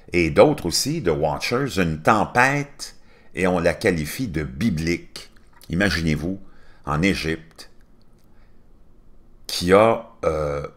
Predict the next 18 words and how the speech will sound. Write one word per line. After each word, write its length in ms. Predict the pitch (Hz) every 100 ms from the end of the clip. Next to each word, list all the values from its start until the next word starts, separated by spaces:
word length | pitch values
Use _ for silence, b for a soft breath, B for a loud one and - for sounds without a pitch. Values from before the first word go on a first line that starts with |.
| - - _ - - -
imaginez-vous, 560 | 85 135 135 123 101 127
la 140 | 92
grêle 360 | 92 104 139 135
et 60 |
les 240 | 92 87 95
orages 480 | 95 107 123 123
le 100 | 85
long 220 | 85 104 110
du 180 | 78
Nil 200 | 87 120
ont 160 | 98 76
éloigné 560 | 113 98 90 85 98 117
les 160 | 82
scorpions 500 | 76 - 98 - 123
ainsi 280 | 98 80 -
que 100 | 98
les 160 | 78 76
serpents 560 | - - - 107 120